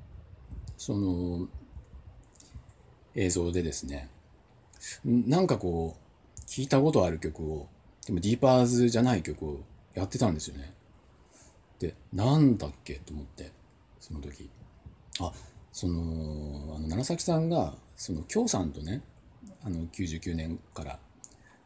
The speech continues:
えーと、二年ぐらいですかね、あの、スーパークリープスっていうバンドで、あの、参加されてたんですけど、あ、でも、まあ、その前か。その、京さんの、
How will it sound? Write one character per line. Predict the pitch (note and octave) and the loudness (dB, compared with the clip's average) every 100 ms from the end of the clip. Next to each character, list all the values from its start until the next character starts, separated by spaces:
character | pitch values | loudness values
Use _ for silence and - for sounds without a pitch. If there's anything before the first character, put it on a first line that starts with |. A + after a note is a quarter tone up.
| _ | _
え | C2 C#2 | -12 -10
ー | |
と、 | D2 | -10
二 | D2+ E2 | -6 -6
年 | D2+ C#2+ C#2+ - - - - - - | -6 -6 -10 -12 -20 -20 -20 -20 -16
ぐ | - | -12
ら | D2 | -10
い | |
で | C#2 | -10
す | - | -8
か | |
ね、 | D2+ E2 D#2 - - - - - - - | -6 -6 -8 -12 -18 -20 -20 -20 -20 -12
あ | D2+ | -8
の、 | |
ス | - E2+ | -6 -6
ー | |
パ | D#2+ | -6
ー | D#2 | -6
ク | D#2+ | -6
リ | D#2 | -8
ー | |
プ | C#2+ | -6
ス | - - | -6 -6
っ | |
て | D2+ | -8
い | C#2 | -10
う | - - - - - - - - - G#2 | -14 -20 -20 -20 -20 -20 -18 -14 -10 -6
バ | F2+ D#2 | -6 -6
ン | |
ド | D2 | -8
で、 | D2 D#2 - - - - - - - - - - | -10 -12 -14 -20 -20 -20 -18 -18 -14 -16 -14 -12
あ | |
の、 | D2+ C#2+ C#2+ C#2 C#2 C#2 - - - | -10 -10 -10 -12 -12 -14 -18 -20 -12
参 | - D2+ | -8 -6
加 | D2+ D2 | -6 -8
さ | D#2 E2 | -6 -6
れ | |
て | D#2+ | -4
た | G#2 D2+ | -4 -4
ん | C#2+ | -6
で | C2+ | -8
す | - | -10
け | C#2+ | -10
ど、 | C#2+ - - - - - - - - - _ | -10 -12 -20 -20 -20 -20 -20 -20 -20 -20 _
あ、 | G#2 | -2
で | G#2 | 2
も、 | B2 | 4
ま | A#2 | 4
あ、 | - | 4
そ | G#2 | 4
の | A#2 | 6
前 | F3 A#2+ | 6 2
か。 | - - - | -4 -14 -8
そ | - | -4
の、 | - | 0
京 | E3+ F3+ | 4 4
さ | E3 A2 | 4 2
ん | A#2+ | 2
の、 | E3 C#4 | 2 0